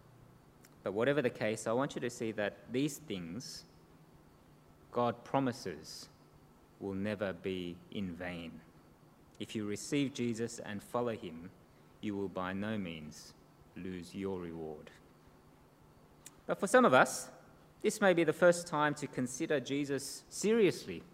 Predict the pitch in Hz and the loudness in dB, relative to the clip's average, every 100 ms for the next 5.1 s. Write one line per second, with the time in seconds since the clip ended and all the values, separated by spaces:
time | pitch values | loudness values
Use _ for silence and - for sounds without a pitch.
0 | - 123 127 127 151 170 82 - - - | -8 0 2 4 2 0 -4 -10 -16 -18
1 | - - - - - - - - 127 127 | -20 -20 -20 -20 -20 -20 -20 -6 0 0
2 | 131 131 196 226 127 104 123 135 147 180 | 2 4 4 4 0 -2 0 2 0 2
3 | 233 214 208 202 - 175 - 190 214 175 | 2 2 2 0 0 -2 2 6 8 8
4 | 120 127 117 143 139 131 123 156 160 127 | 6 2 2 0 2 2 4 4 4 4
5 | 104 | 0